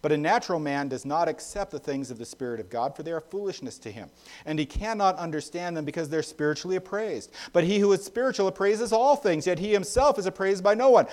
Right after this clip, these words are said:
For who has known the mind of the Lord that he will instruct him? But we have the mind of Christ. So this doesn't make sense to the natural man. It does not work for him. He cannot understand them. They, they are spiritually appraised. He does not have the right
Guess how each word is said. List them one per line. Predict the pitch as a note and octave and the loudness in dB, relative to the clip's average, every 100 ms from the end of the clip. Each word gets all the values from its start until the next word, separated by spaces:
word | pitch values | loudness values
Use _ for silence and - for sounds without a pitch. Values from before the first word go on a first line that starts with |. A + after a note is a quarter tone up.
| - - | -6 0
For | F3 | 2
who | F#3+ B3+ | 4 4
has | G3 | 4
known | G3 A#3+ G#3+ | 4 2 2
the | |
mind | F3+ G3 G#3 | 2 2 2
of | F#3 | 0
the | E3+ | 0
Lord | F3 A3 F#3+ | 4 4 4
that | E3+ | 0
he | F#3 | -2
will | E3+ | -2
instruct | C#3+ - A3+ A3+ | -4 0 0 0
him? | E3 D#3 | -2 0
But | D#3+ D3 | 0 0
we | D#3 G3 G3+ - - | -4 -4 -6 -10 -20
have | - G3+ E3 D3+ | -2 2 4 2
the | D3 | -2
mind | D3 C3 C3 C3 | -2 -2 -2 -4
of | C3 | -8
Christ. | - C#3+ F#2+ - - - - - - | -6 -4 -4 -8 -20 -20 -20 -20 -2
So | A3 | 0
this | G#3+ | 2
doesn't | A3 C4 B3 | 4 4 2
make | A3 G#3 | -2 -2
sense | - A#3 A3+ | -2 -2 -2
to | F#3+ | -8
the | F3+ | -6
natural | F3+ F3+ G3+ | -4 -4 -6
man. | G3+ A#3+ G3+ A#2 - - | -6 -4 -6 -6 -12 -10
It | E3 C3+ | -8 0
does | F#3 G#3 | 0 2
not | G3 G3 G3 D#3+ | 0 -2 -2 -2
work | G3+ A3 | -2 -2
for | F3 | -4
him. | D#3+ B2+ - | -6 -6 -10
He | - D3 | -10 -10
cannot | - A3 A#3 G#3 | -6 -2 2 2
understand | F#3 E3+ D#3 - G3+ A3 A3+ | 2 -4 -6 -6 -6 -2 -2
them. | A3+ - - | -4 -8 -8
They, | D#3+ E3 | -2 -2
they | D#3+ D#3+ | 2 2
are | D3 | 0
spiritually | - G#3+ A3 G3 | 0 0 0 -2
appraised. | E3+ G3 G3+ G#3 G#3 - | -4 -2 0 0 -2 -12
He | F3+ D#3+ B2+ | -6 -4 -4
does | A#2+ F#3 G#3+ F#3 | 4 4 4 2
not | F#3+ E3 | -2 -2
have | C#3+ F3 F3+ F3+ C3+ | -2 0 2 2 0
the | C#3+ | -4
right | B2+ C#3 D#3+ F3 | 0 2 2 2